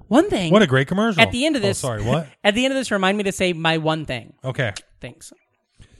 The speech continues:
Speaker 2: Uh,
Speaker 1: Uh, Alex Murray said the pod racing rules. Gotta disagree hard on that one.
Speaker 2: Mm-hmm.
Speaker 1: Uh, Tyson Purcell says lightsaber combat scenes and the Duel of the Fates music was one of the best elements of any theatrical score.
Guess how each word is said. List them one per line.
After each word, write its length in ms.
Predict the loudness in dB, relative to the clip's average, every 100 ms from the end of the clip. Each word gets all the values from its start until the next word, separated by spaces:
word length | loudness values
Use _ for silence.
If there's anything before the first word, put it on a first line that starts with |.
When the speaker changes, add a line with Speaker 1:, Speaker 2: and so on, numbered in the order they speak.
| -12 2
Speaker 2:
Uh, 40 |
Speaker 1:
Uh, 380 | 4 4 2 0 0
Alex 240 | 0 2
Murray 240 | 0 0
said 160 | -2 0
the 80 | 0
pod 260 | 2 2
racing 320 | 2 0 -2 -4
rules. 240 | -4 -4
Gotta 260 | -2 -2 -2
disagree 380 | -4 -6 -2 0
hard 260 | 2 2
on 100 | 0 -2
that 140 | -2
one. 140 | -4 -4
Speaker 2:
Mm-hmm. 300 | -2 0 -2 -4
Speaker 1:
Uh, 260 | -4 0 0
Tyson 400 | 2 0 0 -4
Purcell 580 | -2 -2 0 0 2 2
says 200 | -2 -2
lightsaber 540 | 0 0 0 0 0 0
combat 380 | -2 0 -2 -2
scenes 300 | -4 -4 -2
and 100 | -2
the 60 |
Duel 280 | 0 2 0
of 40 | 0
the 60 |
Fates 240 | -2 -4 -4
music 320 | -4 -4 -6
was 160 | -6 -6
one 160 | -4
of 200 | -6 -4
the 160 | -4 -4
best 360 | -2 -4 -4
elements 300 | -4 -4 -4
of 140 | -6 -6
any 180 | -4 -4
theatrical 480 | -4 -6 -4 -6 -6
score. 460 | -6 -2 -2 -2